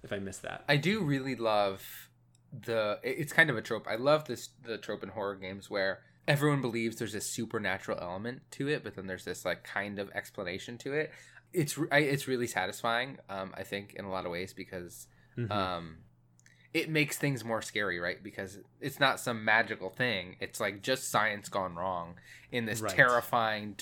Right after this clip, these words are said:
Speaker 2: gross way. And by them trying to create and control these things, they've just, like, destroyed countless lives and driven people insane.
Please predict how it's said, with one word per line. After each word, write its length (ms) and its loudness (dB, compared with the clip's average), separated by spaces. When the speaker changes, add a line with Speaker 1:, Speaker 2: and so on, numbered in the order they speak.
Speaker 2:
gross 500 -2
way. 540 2
And 400 2
by 260 8
them 260 2
trying 240 0
to 60 -4
create 540 -2
and 120 -12
control 340 -2
these 200 -4
things, 360 0
they've 180 2
just, 240 0
like, 340 -2
destroyed 960 2
countless 400 6
lives 360 10
and 120 -4
driven 220 -2
people 260 -10
insane. 380 -8